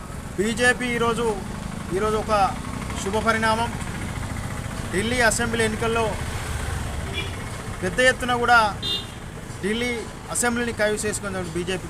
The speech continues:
పార్టీ, నరేంద్ర మోడీ గారి ఆధ్వర్యంలో కూడా. ఈరోజు ప్రపంచమంతా కూడా నరేంద్ర మోడీ గారి పరిపాలనను ఆస్వాదిస్తున్నారు. నరేంద్ర మోడీ గారు ఈ యొక్క దేశ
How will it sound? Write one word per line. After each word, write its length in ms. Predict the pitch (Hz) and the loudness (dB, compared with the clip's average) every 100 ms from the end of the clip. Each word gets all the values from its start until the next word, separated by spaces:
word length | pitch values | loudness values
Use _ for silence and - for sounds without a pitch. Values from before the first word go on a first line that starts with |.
| 175 | -2
పార్టీ, 180 | 165 165 | -2 -2
నరేంద్ర 320 | 170 190 202 202 | -2 -2 0 -2
మోడీ 160 | 190 185 | -2 -2
గారి 120 | 180 170 | 0 0
ఆధ్వర్యంలో 380 | 160 165 156 143 | 0 -4 -4 -6
కూడా. 120 | 139 127 - - - - - - - | -8 -10 -10 -12 -10 -10 -10 -10 0
ఈరోజు 220 | 202 247 240 - | 4 4 4 2
ప్రపంచమంతా 580 | 208 220 247 240 233 233 226 | 2 2 0 0 2 2 4
కూడా 160 | 233 226 202 - - - | 6 8 6 4 2 -2
నరేంద్ర 300 | 165 226 240 233 | 0 2 2 2
మోడీ 140 | 233 226 | 2 2
గారి 120 | 220 190 | 2 2
పరిపాలనను 600 | 202 208 214 214 214 214 202 - - - - - | 2 4 2 2 2 0 0 -2 -4 -4 -4 -2
ఆస్వాదిస్తున్నారు. 680 | 160 - 226 220 - 233 240 254 - - - - - | 0 4 2 2 0 2 2 0 -2 -6 -6 -6 -2
నరేంద్ర 320 | 151 226 254 247 233 | 2 2 4 2 2
మోడీ 160 | 226 | 2
గారు 300 | 226 226 233 214 - - - - - - - | 4 6 6 2 -2 -8 -8 -8 -8 -8 0
ఈ 40 | |
యొక్క 200 | 220 220 220 180 | 0 2 0 4
దేశ 160 | 214 240 | 4 6